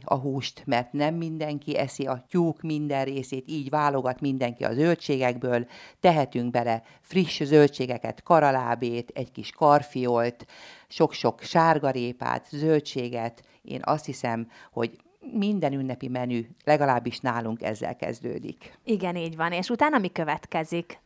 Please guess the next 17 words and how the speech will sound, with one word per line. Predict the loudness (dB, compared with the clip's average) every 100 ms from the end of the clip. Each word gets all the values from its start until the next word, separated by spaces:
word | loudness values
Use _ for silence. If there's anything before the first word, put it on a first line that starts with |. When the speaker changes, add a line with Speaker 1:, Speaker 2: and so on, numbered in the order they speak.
| -8
Speaker 1:
Utána | -6 -6 -6 -4 -2 -4
egy | -6 -6
mustáros, | -2 -2 -4 -10 -10 -6 -4 -4 -6
hagymás | -2 -2 0 -6 -6 -8
marhaszeletet | -6 -4 -6 -8 -10 -8 -10 -10
fogok | -4 -4 -4
készíteni | -4 -6 -6 -12 -8 -6 -4 -6 -10 _
nokedlivel. | -10 -8 -10 -12 -12 -10 -10 -10 -14 -4
Ez | -4 -4
úgy | -6 -6 -2
történik, | -2 -2 -6 -8 -6 -8 -8 -10
hogy | -8 -8
a | -10 -16
marhaszeletet | -6 4 4 4 -6 -6 -6 -6 -10
kikloffolom, | _ -8 -2 -4 -4 -4 0 0 0 -2 -8 -20 -20 -20
és | -10 -6 -4 -6 -12 _
befűszerezem, | -4 -4 -4 -10 -8 -8 -6 -6 -4 -6 -8